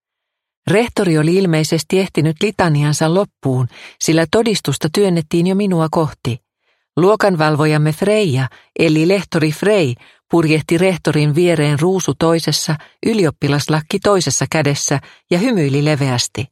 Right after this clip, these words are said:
Juhlan kunniaksi Freijan nuttura oli tavallistakin muhkeampi.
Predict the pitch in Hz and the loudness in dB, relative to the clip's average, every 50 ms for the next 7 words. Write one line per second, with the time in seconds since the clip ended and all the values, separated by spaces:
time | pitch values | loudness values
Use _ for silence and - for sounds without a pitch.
0 | _ _ _ _ _ _ _ _ _ _ _ _ - 160 202 247 233 240 214 170 | _ _ _ _ _ _ _ _ _ _ _ _ -2 0 0 0 2 2 0 0
1 | 147 - 190 190 180 151 147 143 139 - - 156 147 - - 180 196 202 190 156 | 2 2 2 2 2 2 2 0 0 -2 -2 -2 -2 0 0 2 2 2 2 2
2 | 139 143 156 185 185 - - 147 131 139 135 143 147 156 - 156 - 185 160 127 | 2 2 0 -2 -2 -2 -2 0 0 2 0 0 0 0 0 0 2 2 0 0
3 | 123 120 - - 143 - 160 151 156 170 170 147 - - 147 131 123 117 110 - | 0 -2 -4 -4 -4 -2 0 0 0 0 -2 -4 -4 -4 -2 0 0 -2 -2 -4
4 | 90 80 | -6 -10